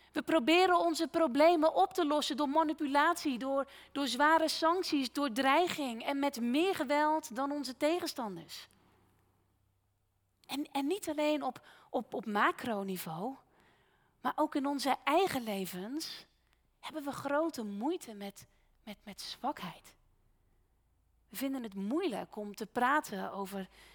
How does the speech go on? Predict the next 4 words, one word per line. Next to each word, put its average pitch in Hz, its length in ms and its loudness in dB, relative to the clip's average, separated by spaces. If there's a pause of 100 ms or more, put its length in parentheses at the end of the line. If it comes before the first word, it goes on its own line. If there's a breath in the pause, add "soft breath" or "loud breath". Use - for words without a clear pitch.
(120 loud breath)
depressie, 214 920 -4 (120)
teleurstelling 185 880 -6 (180)
en 190 120 -10
zwaktes. - 680 -10